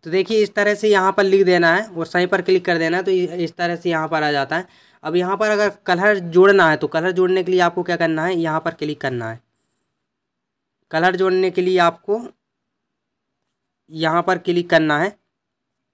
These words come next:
यहाँ पर। इस तरह से देखिए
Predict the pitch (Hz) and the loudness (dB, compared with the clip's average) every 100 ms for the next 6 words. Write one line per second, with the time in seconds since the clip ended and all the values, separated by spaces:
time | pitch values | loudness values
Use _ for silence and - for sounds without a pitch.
0 | _ _ _ _ _ _ _ _ _ _ | _ _ _ _ _ _ _ _ _ _
1 | _ _ _ _ _ _ _ _ 151 151 | _ _ _ _ _ _ _ _ -8 -4
2 | 147 127 113 - _ _ _ _ _ _ | -4 -4 -8 -12 _ _ _ _ _ _
3 | _ _ _ _ _ _ _ _ _ 147 | _ _ _ _ _ _ _ _ _ -16
4 | - 165 165 160 156 156 180 180 | -2 -2 0 -4 -6 -6 -4 -6